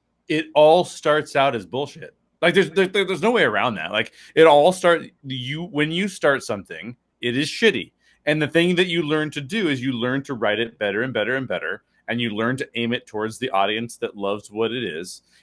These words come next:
and you continue to go back to that well to continue to learn from those people, to con-, continue to, not, not, not so that, so this is the way I tell people, right? You write the story inherently for yourself, and then you go find people like you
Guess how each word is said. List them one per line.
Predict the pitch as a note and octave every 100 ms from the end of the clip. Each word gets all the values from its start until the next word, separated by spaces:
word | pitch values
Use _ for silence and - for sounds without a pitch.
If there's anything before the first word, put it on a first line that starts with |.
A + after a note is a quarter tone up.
| -
and | A#2+
you | A#2+ A#2
continue | - A2+ - B2+ C3
to | B2
go | A#2
back | G#2 G2+ G#2 A2+
to | C#3+
that | C#3 C#3+
well | G2+ F#2+ F2 G2
to | -
continue | - G#2+ A#2 A2+
to | G2
learn | F2+ F#2 G2+ C3
from | C3+ C3+
those | C3 C3
people, | G#2+ F#2 F2+ F#2+ - _ _ -
to |
con-, | A#2 C3 B2 -
continue | A#2+ A2+ B2+ C3 A#2+
to, | - A2+ G#2 G2+
not, | F3+ F#3
not, | G3 A#3 -
not | G3+ F#3+ A#3+
so | - G#3
that, | F3 D3+ - _ _
so | - F3
this | G3+
is | G3+
the |
way | F#3 D#3
I | C3
tell | C3
people, | A2+ G#2 E2+
right? | G2 C3 - _ _
You | C3+ D3
write | E3 A3
the | A#3
story | F#3 F3 E3 D3
inherently | A#2 - C3+ C#3 C3+
for | - B2+ A#2+
yourself, | G2+ F#2 A2 G#2 C#3 - _ _ _ _ _ _ _
and | C3+ C3
then | B2 C#3+ F3 A3 -
you | C#3+
go | D3 D#3
find | D3 C#3+ C#3
people | C3+ D3 B2+
like | A2+ G#2 -
you | F#2